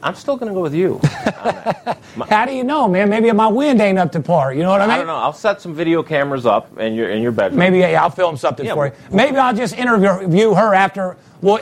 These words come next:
Speaker 2: we'll, we'll, we'll watch the interview after the Nebraska game.
Speaker 1: Yeah.
Speaker 2: And we'll interview her after my session, and we'll see what, what
Speaker 1: We'll
Speaker 2: we
Speaker 1: bring
Speaker 2: come
Speaker 1: her
Speaker 2: up
Speaker 1: on the
Speaker 2: with.
Speaker 1: podcast next week, and we'll let, we'll let her tell us.
Speaker 2: We haven't done who's hot, who's not this year,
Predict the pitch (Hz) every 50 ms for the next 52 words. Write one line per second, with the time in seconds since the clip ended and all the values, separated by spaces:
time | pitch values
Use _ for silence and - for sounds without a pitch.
0 | 208 202 208 208 180 165 190 190 180 185 180 185 226 196 180 180 175 262 294 294
1 | - - 269 262 262 262 247 226 240 254 247 226 220 226 220 214 214 202 196 190
2 | 160 185 220 233 240 - - 247 196 240 247 247 254 254 220 - 147 151 - -
3 | - - 196 185 190 185 175 180 170 185 208 208 214 220 226 220 180 202 214 196
4 | 175 214 208 196 180 175 175 170 180 175 180 185 170 - - 196 180 - - 156
5 | 143 143 147 156 131 - 170 160 151 151 147 139 147 151 151 151 143 - 156 -
6 | 143 170 165 165 165 160 113 156 139 135 131 131 139 131 131 131 - - 131 127
7 | - - 117 113 131 - - 131 127 127 131 135 139 139 - - 127 131 135 139
8 | 139 139 151 147 143 - - 196 202 107 - - - - - - - - - -
9 | 247 262 277 269 254 254 220 208 262 262 254 226 226 247 233 170 226 226 233 233
10 | 233 180 170 226 226 175 180 214 220 214 202 - 208 202 151 - 190 202 196 190
11 | 180